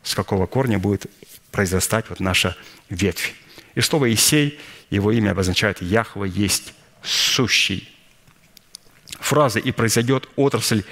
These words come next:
от корня Иисеева, и ветвь произрастёт от корня его» могла бы звучать так: «И возродится отрасль от семени Яхвы, и ветвь произрастёт от семени его», то есть непосредственно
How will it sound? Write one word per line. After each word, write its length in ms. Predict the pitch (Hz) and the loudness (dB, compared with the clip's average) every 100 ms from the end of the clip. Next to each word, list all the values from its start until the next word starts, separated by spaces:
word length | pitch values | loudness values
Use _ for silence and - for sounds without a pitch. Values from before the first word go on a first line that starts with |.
| - - | -16 -4
от 180 | 113 - | -4 0
корня 360 | 139 131 107 - | 2 2 0 0
Иисеева, 800 | 107 95 - - 143 92 82 80 - - - _ | 0 2 2 4 2 2 -2 -8 -18 -20 -20 _
и 280 | 120 90 - | -2 -2 -8
ветвь 460 | 98 101 127 - - | -4 0 0 -2 -2
произрастёт 640 | 107 101 101 - 123 117 - | 0 0 -2 -2 -2 0 -2
от 140 | 98 | -4
корня 400 | - 120 101 92 | -2 0 0 2
его» 400 | 92 104 131 - - - - - | 2 2 0 -2 -14 -20 -20 -8
могла 360 | 92 101 113 113 | -2 2 2 0
бы 80 | 104 | 0
звучать 560 | 98 98 104 - _ | -2 0 0 -4 _
так: 300 | 110 90 - - _ _ _ _ - _ | -2 -2 -4 -18 _ _ _ _ -20 _
«И 80 | 120 | 0
возродится 680 | 110 104 110 131 - 113 - 131 | 2 2 2 2 2 0 -2 0
отрасль 680 | 147 - 98 - 98 85 - _ - | 0 0 -4 -2 -2 -2 -8 _ -4
от 160 | 113 - | -4 -2
семени 520 | - - 127 107 98 | -2 0 2 4 2
Яхвы, 600 | 90 110 139 - 92 87 - _ _ | 2 2 2 -2 -10 -10 -16 _ _
и 260 | 123 95 - - | 0 0 -2 -8
ветвь 440 | 101 117 131 - - | 0 2 2 -6 -4
произрастёт 720 | - 104 101 95 - 120 110 - - - | -2 0 0 -2 0 0 -2 -10 -10 -4
от 180 | 101 | -4
семени 640 | - - 107 101 95 92 85 - | -4 -2 0 2 2 0 -4 -2
его», 420 | 95 104 90 - - | 0 2 0 -4 -6
то 60 | 90 | -4
есть 160 | - | -2
непосредственно 840 | - 98 - 113 110 - 101 98 | -2 -2 -2 0 -2 -2 0 0